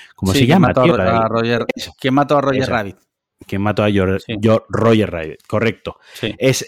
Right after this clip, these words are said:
Speaker 1: eh, es ese rollo, ¿vale? Que mezcla, pues, seres humanos con animación
Speaker 2: Ujú.
Speaker 1: dos D, con, además, C G I. Todo eso, además, con un montonazo de cameos, pero cada es-,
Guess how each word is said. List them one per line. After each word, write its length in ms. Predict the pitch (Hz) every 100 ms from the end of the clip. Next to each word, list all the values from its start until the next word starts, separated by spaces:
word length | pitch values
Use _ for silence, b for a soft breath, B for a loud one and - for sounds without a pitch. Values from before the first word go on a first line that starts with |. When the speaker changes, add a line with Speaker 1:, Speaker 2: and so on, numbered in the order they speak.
| -
Speaker 1:
eh, 680 | 127 127 120 117 117 117 -
es 260 | 127 -
ese 240 | - 131 131
rollo, 380 | 123 147 170 220
¿vale? 260 | 113 185
Que 220 | 160 101 98
mezcla, 420 | 110 - 107 90
pues, 140 | 90
seres 240 | - 104 107
humanos 460 | 98 110 127 131 -
con 340 | 113 117 127 -
animación 960 | 110 101 98 92 - 107 110 110 113
Speaker 2:
Ujú. 60 | 104
Speaker 1:
dos 220 | 110 98 92 -
D, 380 | 107 107 110 113 B B B
con, 300 | - 117 127
además, 440 | - 117 107 123 -
C 200 | - 131
G 140 | - 107
I. 160 | 90 - _ _ B B B B -
Todo 260 | 151 170 180
eso, 340 | 175 226 220
además, 260 | 139 131 151
con 180 | - 113
un 160 | 131
montonazo 1120 | 147 165 170 160 143 135 123 120 131 - 160 139
de 240 | 127 -
cameos, 880 | - 95 98 98 98 110 123 175 196 -
pero 280 | 104 101 _ _
cada 260 | - 117 147
es-, 200 | 131